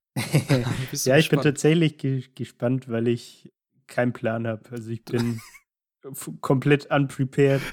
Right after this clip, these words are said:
Speaker 2: <laughs> Du hast keinen
Speaker 1: Und
Speaker 2: Plan und bist unprepared.
Speaker 1: <laughs>
Speaker 2: Man kennt's, man, äh, man ist es gewohnt. Nein, sparen. Ja. Es geht heute
Speaker 1: Nee,
Speaker 2: um das
Speaker 1: deswegen.
Speaker 2: Buch The Parade oder Die Parade. Und du hast ja gerade gesagt, du bist unprepared und hast keine Ahnung, also kennst du es wahrscheinlich auch nicht, ne?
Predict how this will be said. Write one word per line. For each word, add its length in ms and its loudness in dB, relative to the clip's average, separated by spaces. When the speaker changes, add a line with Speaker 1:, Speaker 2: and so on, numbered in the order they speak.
Speaker 2:
<laughs> 180 2
Du 120 8
hast 160 2
keinen 320 6
Speaker 1:
Und 40 -12
Speaker 2:
Plan 300 0
und 140 -8
bist 240 -6
unprepared. 640 2
Speaker 1:
<laughs> 160 -18
Speaker 2:
Man 160 2
kennt's, 440 6
man, 220 -2
äh, 320 -8
man 380 -10
ist 100 -2
es 140 -8
gewohnt. 240 -12
Nein, 160 -6
sparen. 400 -10
Ja. 160 0
Es 100 -4
geht 140 6
heute 220 8
Speaker 1:
Nee, 80 2
Speaker 2:
um 100 0
das 160 4
Speaker 1:
deswegen. 220 0
Speaker 2:
Buch 120 -4
The 120 0
Parade 500 0
oder 120 -2
Die 120 -6
Parade. 680 2
Und 140 -8
du 40 2
hast 120 2
ja 60 -2
gerade 120 2
gesagt, 360 -2
du 20 -14
bist 200 -6
unprepared 460 -2
und 120 -4
hast 160 -4
keine 260 0
Ahnung, 260 -6
also 160 -6
kennst 240 -4
du 60 -8
es 80 -10
wahrscheinlich 400 -8
auch 100 -8
nicht, 220 -8
ne? 200 -8